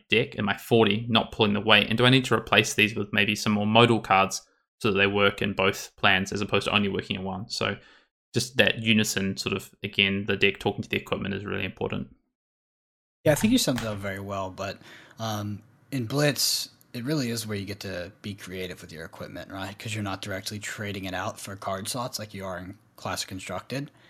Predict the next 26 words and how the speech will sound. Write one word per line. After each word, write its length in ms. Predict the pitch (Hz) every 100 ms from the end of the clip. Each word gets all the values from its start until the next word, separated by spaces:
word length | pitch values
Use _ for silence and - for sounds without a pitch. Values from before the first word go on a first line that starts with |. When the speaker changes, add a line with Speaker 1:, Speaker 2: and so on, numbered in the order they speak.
| _ _ -
Speaker 2:
Um, 400 | 95 92 87 101 _ _ _ _
so 140 | 120
we 80 | 107
see 220 | - 127
a 60 | 98
lot 220 | 98 95
of 100 | 95
variations 840 | 104 92 90 87 98 - 87 90
and 180 | 95 87
a 100 | 87
lot 220 | 95 92
of 160 | 95 -
matchup-specific, 1160 | 107 110 104 107 - - - 107 - 95 - 151 -
uh, 240 | - - - _
equipment 360 | 117 135 - -
setups. 500 | - 87 - - - _ _ _ _
Speaker 1:
Yeah, 100 | 123
the 120 | 110 -
opportunity 400 | - 120 104 107
cost 320 | 107 - 101
is, 200 | 98 107
um, 220 | 95 95 -
is 100 | 104
less, 320 | 98 - -
right? 160 | 101
Because 420 | - 107 107 -